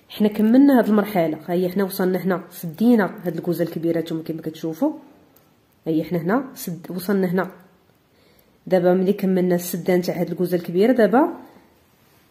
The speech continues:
في السطر الموالي غنبداو نحلو هاد، نبداو نخدمو هاد الشكل. ها هو تا هو هنا كتكون فيه، هنا كتكون فيه واحد، هنا تتليته هنا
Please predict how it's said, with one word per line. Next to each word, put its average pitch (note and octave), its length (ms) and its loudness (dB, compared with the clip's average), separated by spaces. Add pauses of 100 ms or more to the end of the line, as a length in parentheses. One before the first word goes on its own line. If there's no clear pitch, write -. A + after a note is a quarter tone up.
(120)
في G#3 480 2 (140)
السطر - 340 -2
الموالي G3 580 6
غنبداو A3 480 4
نحلو B3+ 400 4 (140)
هاد، G#3 260 -2
نبداو G#3 260 4
نخدمو A#3 340 4
هاد B3 80 6
الشكل. E3 360 -4 (420)
ها F#3 40 -2
هو F#3 120 2
تا F#3+ 120 0
هو F3+ 120 4
هنا F#3 100 0
كتكون F#3 360 -2
فيه، F3 340 -2 (1000)
هنا E3+ 160 -4
كتكون F3+ 300 -2
فيه F3+ 160 0
واحد، F3 280 0 (1040)
هنا F3 440 -2
تتليته F3+ 460 -2
هنا G3+ 280 0